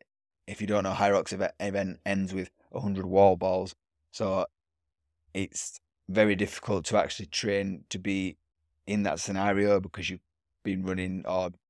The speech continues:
exercising for nearly a-, an hour and a half, and then you've got to do a hundred wall balls. But even so, my lack of wall ball training showed, and I definitely didn't do enough burpees.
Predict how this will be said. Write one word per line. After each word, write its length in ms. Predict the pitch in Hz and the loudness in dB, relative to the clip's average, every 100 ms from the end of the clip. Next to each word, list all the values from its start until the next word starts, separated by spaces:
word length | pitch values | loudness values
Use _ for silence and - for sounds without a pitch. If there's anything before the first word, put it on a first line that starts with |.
| _ _ - | _ _ -2
exercising 600 | 98 - 101 95 92 95 | -2 0 0 0 -2 -6
for 100 | 98 | -4
nearly 220 | 95 95 | 0 2
a-, 160 | 87 - - | 2 0 -4
an 120 | 98 | -4
hour 180 | 95 95 | -2 0
and 80 | |
a 60 | 92 | 0
half, 400 | 101 98 92 - _ _ - | 2 2 0 -4 _ _ -10
and 100 | 107 | -4
then 80 | 101 | -4
you've 100 | 92 | -2
got 140 | 92 | -4
to 60 | - | -4
do 120 | 101 | -6
a 40 | 92 | -4
hundred 180 | 92 | -4
wall 220 | 90 92 92 | 0 0 2
balls. 320 | 87 - - _ _ _ _ _ _ _ _ | 0 0 -6 _ _ _ _ _ _ _ _
But 240 | 180 - - _ _ _ _ _ _ | 6 6 4 _ _ _ _ _ _
even 280 | 107 101 101 | 2 4 2
so, 480 | - 101 98 95 - _ _ | 4 4 6 2 -2 _ _
my 520 | 90 98 98 95 92 - _ | -4 0 2 2 0 -6 _
lack 280 | 92 104 104 | -2 0 0
of 100 | 98 | 0
wall 200 | 92 95 | 4 6
ball 200 | 92 92 | 6 2
training 540 | - 101 92 92 90 - _ _ - | 0 -4 -4 -4 -8 -12 _ _ -8
showed, 500 | - 117 131 135 - _ _ _ _ - | 6 10 10 10 2 _ _ _ _ 6
and 400 | 107 107 107 107 _ _ _ _ - | 8 8 4 0 _ _ _ _ -2
I 220 | 101 101 - | 0 0 4
definitely 440 | 123 - 110 101 | 4 4 -4 -4
didn't 200 | 98 104 | -2 -4
do 140 | 107 104 | -2 -4
enough 200 | 107 - | -4 -4
burpees. 580 | 101 90 98 92 - | -6 -6 -8 -10 -12